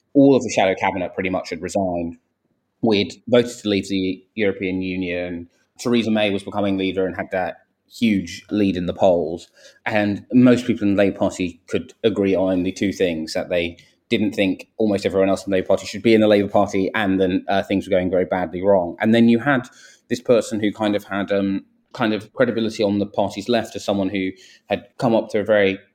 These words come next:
tough upbringing, had, you know, huge credibility as a trade unionist, but someone who also talked about how she'll start on the various initiatives of the last Labour government had, um,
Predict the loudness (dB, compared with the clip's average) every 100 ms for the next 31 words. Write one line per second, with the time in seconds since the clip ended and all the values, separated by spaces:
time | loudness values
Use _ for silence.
0 | _ _ -10 -4 -2 0 0 0 -2 -4
1 | -6 -8 -10 -2 -2 -2 0 0 0 -2
2 | -4 -2 -4 -4 -10 -8 -2 0 0 -2
3 | 0 0 0 -4 -12 _ -20 -18 -4 0
4 | 2 2 2 2 0 -2 -2 -2 -2 -4
5 | -4 -6 -4 -2 -2 0 0 0 0 -2
6 | -4 -4 -8 -8 0 2 4 4 4 0
7 | 2 0 0 -4 -4 -2 0 0 -4